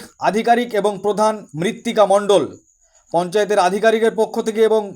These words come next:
প্রধানের পক্ষ থেকে পুড়ে যাওয়া পরিবারদের পাশে দাঁড়ানো হয় এবং সমস্ত রকম সরকারি সাহায্যের আশ্বাস তাদেরকে দেওয়া হয়।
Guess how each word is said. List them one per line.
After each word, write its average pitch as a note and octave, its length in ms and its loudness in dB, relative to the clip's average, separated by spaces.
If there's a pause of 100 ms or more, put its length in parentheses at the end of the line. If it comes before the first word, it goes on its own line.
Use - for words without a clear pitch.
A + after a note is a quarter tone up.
(100)
প্রধানের G#3+ 420 -2
পক্ষ G#3+ 280 -2
থেকে F3+ 320 -2 (560)
পুড়ে A3 240 2
যাওয়া A#3 200 4
পরিবারদের G#3 1160 -2
পাশে G3+ 280 2
দাঁড়ানো G#3+ 340 4
হয় G#3 160 2
এবং G3 280 0
সমস্ত A#3+ 460 -2
রকম G#3+ 260 -2
সরকারি F#3+ 420 0
সাহায্যের F#3 440 -2
আশ্বাস F3 380 -2
তাদেরকে E3+ 340 -4
দেওয়া D#3+ 220 4
হয়। D3 220 0